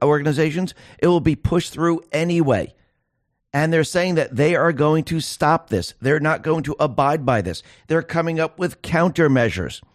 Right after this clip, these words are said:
And you can see that not just the Netherlands, but you're gonna see other countries start to do this. Because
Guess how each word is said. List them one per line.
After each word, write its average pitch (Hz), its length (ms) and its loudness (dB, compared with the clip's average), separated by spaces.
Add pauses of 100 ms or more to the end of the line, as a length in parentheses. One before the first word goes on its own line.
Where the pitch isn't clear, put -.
(600)
And 147 160 0
you 151 100 -2
can 156 180 -6
see 196 200 -6
that 156 200 -4 (680)
not 160 280 0
just 180 180 -2
the 139 80 2
Netherlands, 123 520 0 (280)
but 160 160 -2
you're 185 120 4
gonna 185 220 0
see 165 240 -6
other 208 340 2
countries 117 540 -2
start 104 300 -2
to 101 80 -6
do 95 160 -2
this. 90 100 -6
Because 135 320 0